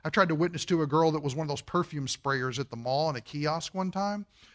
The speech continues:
'cause she was asking about some stuff that somebody marked on me one time. And so I was explaining to her about that Jesus is the promised Messiah, and I actually got ran off by the person who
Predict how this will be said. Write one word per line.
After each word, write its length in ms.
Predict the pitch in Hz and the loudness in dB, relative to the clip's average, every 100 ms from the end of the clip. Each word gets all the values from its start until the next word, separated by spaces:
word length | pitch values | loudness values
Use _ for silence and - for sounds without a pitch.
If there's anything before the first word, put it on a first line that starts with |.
| - | -8
'cause 100 | 147 | -2
she 140 | 180 | 2
was 160 | 170 151 | 2 4
asking 400 | 170 180 175 151 | 4 2 -2 -2
about 400 | 143 143 139 - | 2 2 2 -2
some 320 | - 135 123 | -8 -6 -10
stuff 340 | - 151 151 - | -4 -2 -2 -4
that 160 | 127 | -8
somebody 320 | - 147 139 | -6 -2 -2
marked 320 | 131 135 151 135 | -2 -4 -4 -6
on 140 | 123 | -6
me 100 | 123 | -8
one 240 | 120 120 | -10 -12
time. 280 | 117 123 123 - _ _ _ 135 | -8 -6 -8 -10 _ _ _ -8
And 140 | 143 | -2
so 200 | - 151 | 2 4
I 220 | 143 139 131 _ _ | 6 4 0 _ _
was 140 | 151 151 | -4 -2
explaining 560 | - - 185 220 190 | 0 4 6 6 4
to 140 | 175 147 | 2 4
her 260 | 160 156 | 6 6
about 340 | 143 156 151 147 | 6 6 6 2
that 120 | 147 | -2
Jesus 520 | 147 180 170 160 - | 2 4 4 2 2
is 200 | 180 165 | 2 2
the 100 | 151 | -4
promised 500 | - 160 160 147 - | 2 4 4 0 -8
Messiah, 400 | 127 - 151 170 | -6 0 2 2
and 100 | 143 | 2
I 60 | 170 | 0
actually 220 | - 175 | 0 2
got 220 | 156 131 | 2 2
ran 240 | 143 151 147 | 2 4 4
off 360 | 170 147 - | 4 2 0
by 140 | 139 131 | 0 0
the 80 | |
person 380 | 120 143 - 123 | -2 -4 -4 -6
who 260 | 127 131 | -8 -8